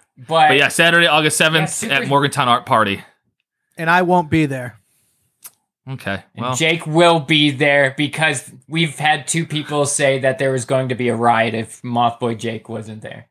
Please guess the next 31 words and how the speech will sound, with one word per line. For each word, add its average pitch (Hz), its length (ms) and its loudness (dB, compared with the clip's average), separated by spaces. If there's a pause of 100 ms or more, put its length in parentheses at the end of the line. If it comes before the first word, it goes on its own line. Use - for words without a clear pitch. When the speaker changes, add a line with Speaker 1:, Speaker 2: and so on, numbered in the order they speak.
Speaker 1:
So. - 160 -8
Speaker 3:
Yeah, 208 100 -6 (180)
well, 196 240 -2 (140)
sorry. 175 400 0 (260)
<laughs> 220 60 -8 (2500)
Speaker 1:
But 156 260 0 (160)
this 175 80 2
Speaker 2:
All 185 60 4
right, 175 80 2
Speaker 1:
Moth 202 300 2
Speaker 2:
boys. 208 200 0
Speaker 1:
Boys, 208 120 -2 (180)
this 196 240 -6
Moth 196 300 -2
Boys 190 200 -6
event 185 220 -10
is 170 80 -12
gonna 170 160 -16
be 151 160 -16
dope. 180 360 -8 (300)
Speaker 2:
Yeah, 123 120 0
Shaq 160 240 2
will 135 80 -6
Speaker 1:
And 131 80 -2
Speaker 2:
be 110 80 0
there. 104 160 0
Speaker 1:
we - 60 -10
are 131 360 -10 (100)
stoked 135 540 -14
on 110 220 -18
it. 101 100 -20